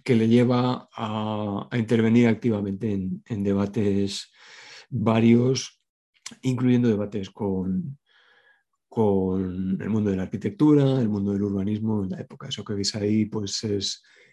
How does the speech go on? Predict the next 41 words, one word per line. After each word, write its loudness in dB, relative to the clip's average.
es -4
una 0
foto 0
de 4
un 0
jurado, 0
eh, 2
en 0
el 2
que 0
participa, 0
pues, -6
en, -4
supongo 2
que 4
veréis 6
el -2
puntero, 2
este -12
señor 0
es 4
Lefebvre, 4
pues -6
este -6
de 0
aquí 2
es, 0
es 0
Louis 2
Kahn, -2
el, -10
el -14
arquitecto, -10
y -2
estos -4
de -6
aquí, -8
pues, -12
son -6
otros, -8
eh, -6